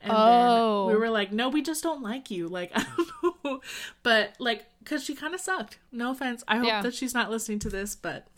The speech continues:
Speaker 1: I don't really care because I didn't
Speaker 2: She's
Speaker 1: like her.
Speaker 2: probably not.
Speaker 1: Yeah, probably not. But, um, it's just, like, a s-, it's such a different, such a different experience. So I would say overall,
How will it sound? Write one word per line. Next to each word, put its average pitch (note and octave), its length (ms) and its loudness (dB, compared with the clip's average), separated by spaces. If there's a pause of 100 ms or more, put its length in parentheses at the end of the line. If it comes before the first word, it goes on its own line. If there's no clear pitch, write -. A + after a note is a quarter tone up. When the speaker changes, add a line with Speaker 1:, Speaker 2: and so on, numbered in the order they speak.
Speaker 1:
I F#3 60 -6
don't F3 120 -10
really E3+ 140 -10
care - 320 -12
because F3 280 -14
I F3 40 -10
didn't E3+ 100 -8
Speaker 2:
She's A#3 80 -6
Speaker 1:
like - 60 -16
her. - 40 -4
Speaker 2:
probably D3+ 200 -4
not. F2 260 -10 (360)
Speaker 1:
Yeah, B3+ 300 0
probably G3+ 280 -2
not. - 140 -14 (120)
But, G3 300 2
um, G#3 540 -2 (1400)
it's A#3 120 -4
just, C4+ 180 -8
like, C#4 140 -8
a C#4+ 40 -6
s-, - 520 -6
it's A3+ 180 -4
such - 340 -8
a G#3 60 -2
different, F#3 460 -10 (680)
such - 400 -10
a G3 40 -12
different F#3+ 280 -10
experience. F#3 540 -10
So F3 400 -6
I G3+ 100 -2
would G#3 180 -2
say G#3 480 0 (440)
overall, A#3+ 880 0